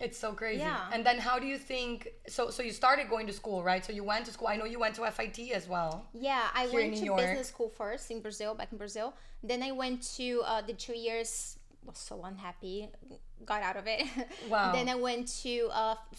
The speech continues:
Speaker 2: Santa Marcelina, which
Speaker 1: Right,
Speaker 2: is, uh,
Speaker 1: in
Speaker 2: it's the
Speaker 1: São
Speaker 2: best
Speaker 1: Paulo.
Speaker 2: fashion school in Brazil. Yeah, um, I think it's still the best, right?
Speaker 1: Yeah, it's still the best till this day.
Speaker 2: Um, yeah, and, uh, that's where I learned that, okay, that's not it.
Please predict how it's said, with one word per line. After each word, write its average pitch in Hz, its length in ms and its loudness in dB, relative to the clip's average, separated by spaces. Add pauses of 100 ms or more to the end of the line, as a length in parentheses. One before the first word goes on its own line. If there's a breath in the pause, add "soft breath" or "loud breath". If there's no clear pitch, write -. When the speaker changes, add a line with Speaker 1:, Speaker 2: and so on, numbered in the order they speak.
Speaker 2:
Santa 247 220 -6
Marcelina, 214 760 -6 (100)
which 247 180 10
Speaker 1:
Right, 277 220 6
Speaker 2:
is, 240 80 6
uh, 220 260 8
Speaker 1:
in 214 60 4
Speaker 2:
it's 226 100 0
the 262 60 6
Speaker 1:
São 214 80 2
Speaker 2:
best 226 300 10
Speaker 1:
Paulo. 185 120 4
Speaker 2:
fashion 233 280 6
school 226 400 0
in 220 100 -4
Brazil. 202 560 -2 (380 loud breath)
Yeah, 214 200 0 (120)
um, 202 360 -2
I 208 100 -10
think - 80 -14
it's 330 120 -14
still - 140 -12
the 202 80 -10
best, - 280 -16
right? 226 100 -6
Speaker 1:
Yeah, 220 180 6
it's 185 140 0
still 226 180 4
the 233 80 2
best 202 360 0 (160)
till 202 160 -2
this 196 120 -4
day. 208 400 -2
Speaker 2:
Um, 202 280 -8 (160)
yeah, 220 240 -4
and, 233 260 -6
uh, 220 400 2
that's 214 240 -2
where 214 160 0
I 208 40 0
learned 202 300 -4
that, 185 180 -2
okay, 196 260 -8
that's 277 340 2
not 202 240 -4
it. 220 240 -4